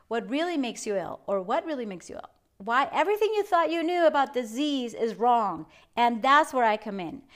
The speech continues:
That's where I'm always gonna be telling you, "Hey, this is the best plant nutrition. This is the best movement for your body. And this is the best attitude to have." Starting with an open mind, okay? Because I have it myself. I'm ready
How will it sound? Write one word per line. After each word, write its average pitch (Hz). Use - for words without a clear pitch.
That's 269
where 294
I'm 254
always 240
gonna 220
be 208
telling 247
you, 240
"Hey, 294
this 262
is 262
the 254
best 269
plant 269
nutrition. 240
This 269
is 277
the 247
best 233
movement 226
for 233
your 233
body. 196
And 247
this 320
is 339
the 330
best 262
attitude 240
to 240
have." 208
Starting 269
with 330
an 349
open 294
mind, 254
okay? 240
Because 240
I 226
have 285
it 254
myself. 220
I'm 320
ready 269